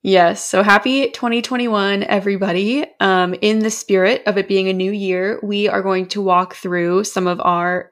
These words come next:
goals and manifestations for this year. But also,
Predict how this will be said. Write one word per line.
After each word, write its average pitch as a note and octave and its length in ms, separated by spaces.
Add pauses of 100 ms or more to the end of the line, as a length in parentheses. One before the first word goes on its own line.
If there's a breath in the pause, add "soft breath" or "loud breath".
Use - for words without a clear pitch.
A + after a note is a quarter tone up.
goals F#3+ 460
and G#3 140
manifestations G3 1000
for E3+ 500
this F3+ 280
year. F3+ 420 (320 soft breath)
But - 140
also, G#3+ 580